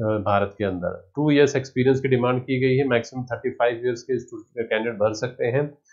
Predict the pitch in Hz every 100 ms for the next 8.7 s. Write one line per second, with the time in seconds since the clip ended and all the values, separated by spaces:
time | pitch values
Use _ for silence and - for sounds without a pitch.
0 | _ - 113 113 98 117 117 123 127 123
1 | 120 - 120 107 104 104 101 101 107 -
2 | _ _ 113 107 107 120 117 113 107 107
3 | 107 101 127 113 110 101 95 98 92 _
4 | 98 90 80 - _ - - - 113 127
5 | 143 160 151 139 143 147 147 151 139 131
6 | - 127 139 131 135 139 135 139 135 131
7 | 131 143 123 117 117 117 120 143 143 -
8 | 143 147 151 - 131 131 131